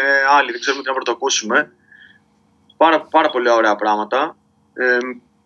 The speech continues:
ε, τι άκουγα πρόσφατα έτσι και, και μου έκανε εντύπωση. Δεν θυμάμαι κιόλας, ακούω τόσο πολλά, δηλαδή, και δυστυχώς τα ακούμε όλα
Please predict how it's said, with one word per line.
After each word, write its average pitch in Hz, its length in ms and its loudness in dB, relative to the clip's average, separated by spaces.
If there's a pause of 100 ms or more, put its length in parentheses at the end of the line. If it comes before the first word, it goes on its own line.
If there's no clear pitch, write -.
(1700)
ε, 123 720 2 (760)
τι - 160 0
άκουγα 127 220 4
πρόσφατα 127 380 2
έτσι 123 200 -2
και, 123 120 -4 (320)
και - 120 -2
μου 131 100 -4
έκανε 127 240 2
εντύπωση. 120 600 -2 (1700)
Δεν 165 160 2
θυμάμαι 165 300 0
κιόλας, 107 200 0
ακούω 127 200 -2
τόσο 147 220 -2
πολλά, 135 300 2
δηλαδή, 139 560 -2
και 139 80 -10
δυστυχώς 143 260 -8
τα 151 60 -2
ακούμε 143 200 0
όλα 143 180 4